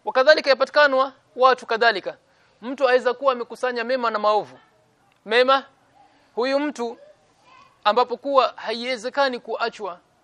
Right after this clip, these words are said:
na mojawapo na kushughulikiwa nyingineo. Huyu tutaangalia, kuna wakati tutakuwa tuamwamrisha fanya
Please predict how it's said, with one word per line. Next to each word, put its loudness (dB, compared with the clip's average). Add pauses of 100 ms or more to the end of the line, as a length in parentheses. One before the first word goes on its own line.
(160)
na -4 (420)
mojawapo 2
na 0
kushughulikiwa -6 (400)
nyingineo. -2 (580)
Huyu -4
tutaangalia, 0 (420)
kuna -2
wakati 4
tutakuwa 2
tuamwamrisha -4
fanya -8